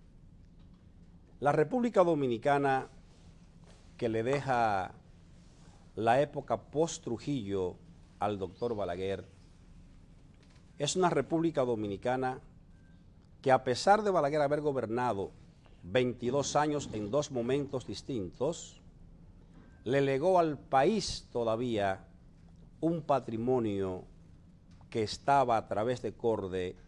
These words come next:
en manos del pueblo dominicano. Recordará nuestro pueblo que cuando el presidente Fernández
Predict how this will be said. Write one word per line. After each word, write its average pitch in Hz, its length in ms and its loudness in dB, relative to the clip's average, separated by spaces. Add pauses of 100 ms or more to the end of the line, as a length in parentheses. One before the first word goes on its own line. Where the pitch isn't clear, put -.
(140)
en 101 180 -6
manos 110 420 -2
del 90 180 -8
pueblo 101 380 -6
dominicano. 76 600 -12 (1500)
Recordará 147 540 4
nuestro 202 340 2
pueblo 151 460 2
que 113 520 0 (1040)
cuando 143 260 4
el 139 80 0
presidente 190 600 2
Fernández 160 680 2